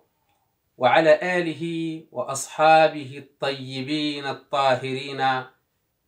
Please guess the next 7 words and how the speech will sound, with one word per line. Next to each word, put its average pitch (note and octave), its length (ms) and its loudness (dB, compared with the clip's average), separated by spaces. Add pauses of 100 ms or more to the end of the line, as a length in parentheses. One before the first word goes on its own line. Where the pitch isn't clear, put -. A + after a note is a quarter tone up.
أجمعين. C3+ 800 -4 (920)
أيها F3 340 -4
الأحبة A#2+ 600 -10
الكرام، A2 560 -6 (1800)
حديثنا F#3+ 800 -2 (680)
خلال F3 460 -2
هذه C3 600 -4